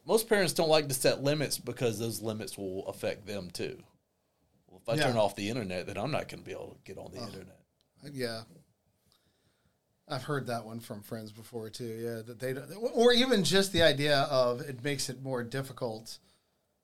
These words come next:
Speaker 2: I mean, if I turn off everything, uh, the house becomes like an eighteenth century thing. I mean, all of a sudden everybody's knitting and playing card
Speaker 1: Yeah.
Speaker 2: games, <laughs>
Speaker 1: Right.
Speaker 2: and everyone's talking to each other.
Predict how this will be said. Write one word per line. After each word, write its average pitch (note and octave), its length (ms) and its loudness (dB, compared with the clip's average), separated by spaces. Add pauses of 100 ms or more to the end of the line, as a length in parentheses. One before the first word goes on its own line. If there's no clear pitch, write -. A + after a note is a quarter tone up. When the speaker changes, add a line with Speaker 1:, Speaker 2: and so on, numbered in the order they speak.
(200)
Speaker 2:
I D#3 60 0
mean, D#3+ 80 2
if C#3+ 100 0
I A#3 80 8
turn A3 260 4
off F3+ 240 6
everything, D3+ 680 0 (160)
uh, D#3+ 60 -6 (100)
the C3 160 -4
house D#3+ 280 4
becomes C#3 380 -6
like C#3 140 -6
an B2 100 -10
eighteenth C3+ 400 -6
century C3 460 -8
thing. A#2 260 -12
I A2+ 40 -14
mean, A#2+ 160 -10
all C3 100 -4
of C3 60 -8
a B2 40 -12
sudden B2+ 240 -8
everybody's B2+ 460 -6
knitting C3 460 -6
and A#2 180 -14
playing B2 320 -10
card A#2+ 180 -6
Speaker 1:
Yeah. - 100 0
Speaker 2:
games, B2+ 460 -8
<laughs> - 20 -2
Speaker 1:
Right. - 880 6
Speaker 2:
and B3 200 12
everyone's B3 420 12
talking F#3 460 2
to F3 120 0
each F#3 180 2
other. G3 320 6